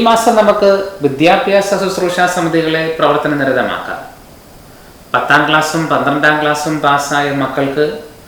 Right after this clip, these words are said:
മാർക്ക് ലിസ്റ്റ് വരുന്നതനുസരിച്ച് അതിൻ്റെ അടിസ്ഥാനത്തിൽ പ്രോത്സാഹന സമ്മാനങ്ങൾ ഇടവകളിൽ വെച്ച് നൽകുന്ന പതിവ് നമുക്കുണ്ട്. അങ്ങനെ സമ്മാനങ്ങൾ നൽകുമ്പോൾ അവർ ദിവ്യബലിയിൽ പങ്കെടുത്തവരാണെന്നും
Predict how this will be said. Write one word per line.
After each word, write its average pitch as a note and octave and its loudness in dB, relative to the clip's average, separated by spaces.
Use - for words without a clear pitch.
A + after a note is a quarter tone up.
മാർക്ക് C3+ 0
ലിസ്റ്റ് D#3 -2
വരുന്നതനുസരിച്ച് C#3+ 0
അതിൻ്റെ D#3 -2
അടിസ്ഥാനത്തിൽ C#3 -2
പ്രോത്സാഹന C#3 0
സമ്മാനങ്ങൾ C3 -4
ഇടവകളിൽ B2 -2
വെച്ച് B2 -6
നൽകുന്ന A#2+ -4
പതിവ് C#3+ 2
നമുക്കുണ്ട്. E3+ 0
അങ്ങനെ G#3+ 4
സമ്മാനങ്ങൾ F#3+ 2
നൽകുമ്പോൾ A2 -4
അവർ D3 4
ദിവ്യബലിയിൽ G3 2
പങ്കെടുത്തവരാണെന്നും C#3 -2